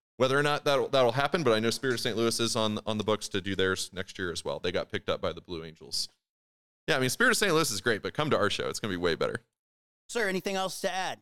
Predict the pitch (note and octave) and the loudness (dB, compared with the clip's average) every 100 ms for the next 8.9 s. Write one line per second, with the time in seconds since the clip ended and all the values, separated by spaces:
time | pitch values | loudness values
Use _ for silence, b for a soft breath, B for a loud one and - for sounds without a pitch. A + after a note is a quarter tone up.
0 | _ _ _ C#3+ G3+ G#2 D3 D3+ D3 C3+ | _ _ _ 0 0 2 0 2 4 4
1 | C3 G#2 C3 C3 - A#2+ D3+ D3 D3+ E3 | 2 0 0 2 2 2 0 0 -2 0
2 | C#3+ B2 C#3+ C#3+ C#3+ B2 _ G2 F#2+ F2 | 0 0 0 0 0 -4 _ -12 -12 -8
3 | A2 G2+ B2+ A#2 - B2 A#2+ A#2 A#2 - | -6 0 2 2 2 2 2 2 0 0
4 | A2 G#2 G#2 - G#2+ A2 G#2+ G#2 F2+ D#2+ | 0 0 -4 -4 -2 0 -2 -4 -6 -8
5 | - - E2+ A2 A2+ F#2+ G2+ G#2+ F2+ - | -10 -18 -12 -6 -4 -4 -4 -6 -6 -4
6 | F2+ F2+ G2+ G2+ G#2+ G2+ - _ _ _ | -6 -4 -4 -4 -6 -8 -8 _ _ _
7 | _ _ - - G#2 A2+ - A2 G#2+ G#2+ | _ _ -16 -10 -8 -8 -2 0 2 2
8 | G#2 G#2 F2+ D#2+ - - G2+ F#2+ | 0 -2 -2 -4 -4 -10 -8 -6